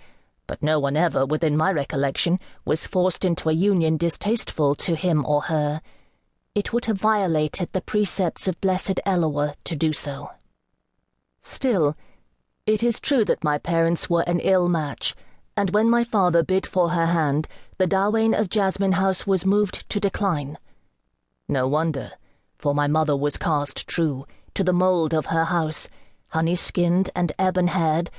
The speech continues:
with great dark eyes like black pearls. My father, alas, was of a paler cast, with flaxen hair and eyes of murky blue.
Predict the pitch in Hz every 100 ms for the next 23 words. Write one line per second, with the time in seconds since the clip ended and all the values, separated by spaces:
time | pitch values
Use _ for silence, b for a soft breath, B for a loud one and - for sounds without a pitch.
0 | B B B 143 - 180 202 - 220 185
1 | 185 190 170 175 175 165 160 - 185 190
2 | - - 208 180 139 131 117 - b b
3 | b b b _ _ _ - 190 185 -
4 | 220 190 156 139 - 165 160 160 165 -
5 | - _ 185 185 185 185 - 202 160 131
6 | 151 135 131 - - b b b - -
7 | - 160 160 - - 143 147 143 139 143
8 | - - 170 156 151 147 - 156 156 156
9 | 143 - 151 165 175 139 135